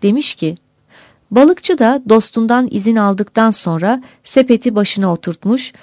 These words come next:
ve fırıncının fırını önünden geçerek kentin yolunu tutmuş."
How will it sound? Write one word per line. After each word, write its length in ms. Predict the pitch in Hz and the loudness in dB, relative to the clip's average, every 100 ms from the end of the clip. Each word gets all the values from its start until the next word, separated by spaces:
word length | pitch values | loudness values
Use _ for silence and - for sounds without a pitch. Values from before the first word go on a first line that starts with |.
| _ - | _ 0
ve 120 | 220 | 2
fırıncının 600 | 208 254 277 254 226 247 | 4 2 2 0 0 -2
fırını 360 | 247 214 208 233 | -2 -2 0 0
önünden 480 | 196 175 170 170 170 | -2 -2 -4 -4 -2
geçerek 520 | 208 - 196 240 - _ _ | -4 -2 -2 -2 -4 _ _
kentin 400 | 226 208 - 208 | -2 -2 -2 -2
yolunu 280 | 185 165 165 | -2 -2 -6
tutmuş." 580 | - - 139 165 - | -10 -14 -14 -14 -18